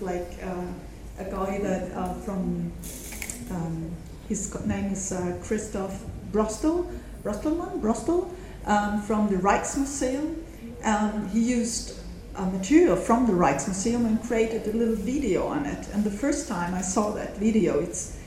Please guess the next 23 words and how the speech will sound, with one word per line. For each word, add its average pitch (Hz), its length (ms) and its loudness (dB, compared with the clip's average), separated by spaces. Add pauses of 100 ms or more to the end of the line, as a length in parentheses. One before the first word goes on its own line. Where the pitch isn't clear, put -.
(100)
using, 208 640 2 (320)
um, 185 560 -4 (440)
etchings 190 600 -4
from 185 340 -2
the 180 140 -2
seventeenth 190 720 -2
century, 190 640 -2
and 185 180 -2
you 175 100 -6
see 180 400 0
lots 185 280 -2
of 180 160 -6
Madonnas 175 640 -2
and 185 320 -4 (540)
eremites, 190 840 0 (280)
and, 202 320 4
um, 190 580 0 (140)
and 214 100 0
they're 214 120 6
all 220 120 10
black 185 280 0
and 175 180 -2
white. 180 340 0